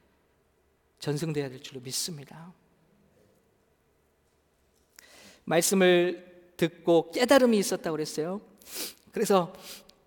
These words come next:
오 절, 육 절입니다. "에스라가 모든 백성 위에 서서 그들 목전에 책을 펴니 책을 펼 때 모든 백성이 일어서니라." 얼마나 말씀을 사모하고 말씀을 귀하게 여겼는지가 여기 나와요.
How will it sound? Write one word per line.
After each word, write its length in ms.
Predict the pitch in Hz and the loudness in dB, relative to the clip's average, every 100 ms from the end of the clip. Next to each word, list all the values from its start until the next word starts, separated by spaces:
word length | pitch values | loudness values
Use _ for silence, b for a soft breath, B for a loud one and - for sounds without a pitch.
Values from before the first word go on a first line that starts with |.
| _ _ - | _ _ 4
오 120 | 196 | 8
절, 160 | 202 185 | 8 6
육 80 | |
절입니다. 400 | 190 190 175 165 160 | 4 2 2 0 6
"에스라가 420 | 180 - 202 196 | 6 6 6 6
모든 340 | 185 247 320 | 10 10 10
백성 360 | 254 220 - 226 | 4 4 4 4
위에 120 | 220 | 4
서서 280 | 208 220 214 | 4 2 0
그들 260 | 208 190 196 | 2 4 4
목전에 400 | 180 180 190 160 | 4 -2 -4 -2
책을 320 | - 233 214 | -2 -2 -2
펴니 400 | - 165 156 160 b b b b | -2 -6 -6 -12 b b b b
책을 260 | - 202 | 0 0
펼 240 | 190 185 175 | 2 0 2
때 80 | 170 | -2
모든 340 | 147 185 190 | 0 0 2
백성이 540 | 180 160 165 160 165 - | 0 -2 -4 -2 -4 -4
일어서니라." 1400 | 151 143 143 139 143 - - - 127 117 110 110 - - _ _ _ _ _ _ _ | 0 4 4 4 0 -8 -16 -10 -8 -8 -8 -14 -18 -20 _ _ _ _ _ _ _
얼마나 640 | - 208 262 269 262 254 | 8 10 8 6 6 6
말씀을 520 | 226 180 190 - 220 196 | 6 6 4 0 -2 0
사모하고 500 | - 220 214 196 196 | 2 2 4 2 2
말씀을 340 | 175 180 190 | 2 0 -4
귀하게 380 | - 180 185 175 | 0 4 6 4
여겼는지가 420 | 160 160 151 147 | 2 0 -2 -2
여기 160 | 139 147 | 0 -2
나와요. 320 | 120 113 | -4 -8